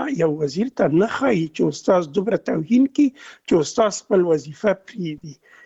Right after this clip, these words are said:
یعنی د دوی برخورد، هغه لوړ پوړو مقاماتو برخورد زما هدف دی. دا ټول خلک محاسبه کوي، خلک په اصطلاح دا ترازو کوي او ګوري چې د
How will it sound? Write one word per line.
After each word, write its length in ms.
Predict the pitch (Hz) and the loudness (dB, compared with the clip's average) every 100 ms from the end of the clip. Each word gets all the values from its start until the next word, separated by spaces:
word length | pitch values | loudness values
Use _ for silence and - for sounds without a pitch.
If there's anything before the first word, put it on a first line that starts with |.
| - | 0
یعنی 160 | 214 247 247 _ _ - 151 | 2 2 -4 _ _ -10 -2
د 160 | 165 147 | -2 2
دوی 120 | 339 403 311 | 0 2 0
برخورد، 580 | 175 156 - 202 196 190 277 180 | 0 -2 -2 0 0 -2 -2 -2
هغه 180 | 156 156 | 0 -2
لوړ 200 | 151 160 143 - | 2 0 0 0
پوړو 300 | 320 359 262 | 2 4 2
مقاماتو 640 | 165 - 160 165 165 - 151 | 0 -2 0 0 -2 -8 -4
برخورد 480 | 143 - 214 185 - | -4 -2 -2 -2 -2
زما 200 | 170 175 165 | -2 -2 -4
هدف 340 | 151 170 - 180 | -2 -4 -2 -2
دی. 80 | 147 - - _ - | -2 -6 -20 _ 2
دا 60 | 233 - | 2 -2
ټول 260 | 240 349 294 _ _ _ | 0 0 -2 _ _ _
خلک 380 | - 226 330 285 | -2 0 0 0
محاسبه 420 | 180 143 - 170 147 - | 0 -2 -6 -10 -10 0
کوي، 260 | 196 220 277 | 0 0 -4
خلک 320 | 190 196 208 _ _ | 0 0 0 _ _
په 80 | 262 | -2
اصطلاح 400 | - - 165 180 180 180 | -2 -2 2 2 2 0
دا 80 | 185 - | -2 -4
ترازو 360 | 185 160 147 170 - | -2 0 0 -2 -6
کوي 200 | 214 185 285 | -2 0 0
او 60 | 180 143 | -2 -4
ګوري 260 | 196 247 269 - | -2 0 0 0
چې 120 | 220 202 - - - | 0 0 -4 -20 -12
د 20 | - | -4